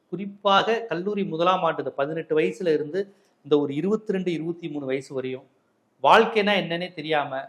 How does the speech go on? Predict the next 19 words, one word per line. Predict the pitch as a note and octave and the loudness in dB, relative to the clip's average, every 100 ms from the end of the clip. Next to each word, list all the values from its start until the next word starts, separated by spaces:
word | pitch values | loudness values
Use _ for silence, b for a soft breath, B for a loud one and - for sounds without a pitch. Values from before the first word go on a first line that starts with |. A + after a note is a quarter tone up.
| - | -4
வெறும் | C#3+ G3+ G3+ | -2 -2 -4
பணம், | F3 F#3 E3 | -6 -6 -8
பணம், | - F#3 F3 - | -10 -10 -10 -10
பணம், | F3+ F3+ | -10 -8
பணம் | E3 F#3+ F#3+ | -8 -8 -8
சம்பாதிக்கணும்னு | E3 E3+ D#3+ D#3+ C#3+ | -6 -6 -6 -10 -10
நினைக்கக்கூடிய | C#3+ C#3+ C3+ C3 | -12 -16 -12 -10
கூட்டம், | - B2+ A#2+ A2+ _ _ | -10 -12 -12 -14 _ _
இல்லைன்னா | _ F3 F#3 | _ -6 -4
படிப்பு | E3 G3 G3 | -4 -4 -2
தான் | G3+ G3 | -2 0
எல்லாம் | D#3+ D#3+ E3 | 0 0 0
நினைக்கக்கூடிய | D3 D3 C3+ C#3 C#3 B2+ | -2 -8 -10 -8 -6 -6
ஒரு | A#2+ - | -8 -14
கூட்டம், | B2+ - A#2 - _ _ - | -18 -14 -16 -16 _ _ -2
தன்னை | D3 G3 A3+ | 2 4 4
பற்றி | A3+ - A3+ | 2 0 0
மட்டுமே | A3 G#3 A3+ A#3 A#3+ - - D#3+ | 0 0 0 2 2 -2 -10 -6
நினைக்கிறது, | D#3 E3 C#3 A#2 | -6 -4 -6 -6